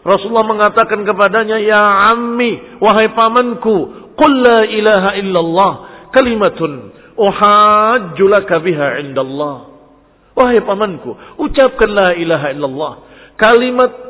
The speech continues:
yang aku akan bisa membelamu nanti yaumul qiyamah. Tetapi ternyata pada akhirnya dia tetap tidak mendapatkan hidayah.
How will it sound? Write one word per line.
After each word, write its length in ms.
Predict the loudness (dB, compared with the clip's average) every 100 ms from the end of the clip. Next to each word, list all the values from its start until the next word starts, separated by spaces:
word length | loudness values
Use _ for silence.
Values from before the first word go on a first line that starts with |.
| -14 0
yang 240 | 0 0
aku 320 | 0 0 2
akan 320 | 2 2 -2
bisa 240 | -2 -2 0
membelamu 640 | 0 2 4 4 2 2 2
nanti 320 | 2 0 -2
yaumul 320 | 0 0 -2
qiyamah. 720 | 0 2 4 4 2 -2 -4 -18 -20 -20 _ _ _ _ _ _ _ _ -20 _ _ _ -12
Tetapi 400 | -6 -2 -2 -2 -6
ternyata 480 | -6 -6 -4 -4
pada 400 | -4 -4 -4 -6
akhirnya 560 | -10 -10 -10 -10 -14 -14 -20 -20 _ _ _ _ _ _ _ _ _ -10
dia 240 | -6 -6 -6
tetap 400 | -12 -12 -14 -14 -16 _ _ _
tidak 220 | -10 -8 -10
mendapatkan 540 | -10 -8 -8 -10 -14
hidayah. 720 | -14 -10 -10 -10 -16 -20 -20